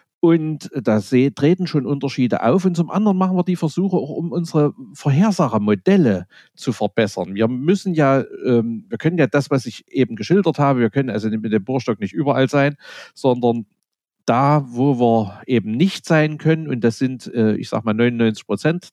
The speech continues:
der, der Flächen in Deutschland, können wir nicht beproben. Die müssen wir also modellbasiert,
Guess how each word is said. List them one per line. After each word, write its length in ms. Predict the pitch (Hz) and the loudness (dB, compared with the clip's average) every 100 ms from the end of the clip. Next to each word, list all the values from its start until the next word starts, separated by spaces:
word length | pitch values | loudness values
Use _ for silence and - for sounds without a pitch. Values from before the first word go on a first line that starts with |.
| - | 0
der, 260 | 131 127 120 | 2 2 0
der 60 | 127 | -4
Flächen 380 | - 151 - 139 | 0 -2 -2 -6
in 160 | 135 | -4
Deutschland, 580 | 139 139 139 135 131 131 _ - - - - | 0 0 0 0 0 -2 _ -20 -20 -20 -10
können 240 | - 135 123 | -2 -2 0
wir 120 | 107 | 0
nicht 380 | 139 196 - - | 2 0 -2 -4
beproben. 840 | 170 - 151 165 170 160 160 147 - | -4 0 2 4 2 -2 -8 -10 -8
Die 160 | 156 151 | -6 -2
müssen 320 | 147 156 147 | 0 -2 -2
wir 100 | 123 | -2
also 220 | 120 117 | 0 0
modellbasiert, 1120 | 113 107 - 110 123 110 107 - 104 107 - | 0 0 2 2 4 2 0 -2 0 0 -4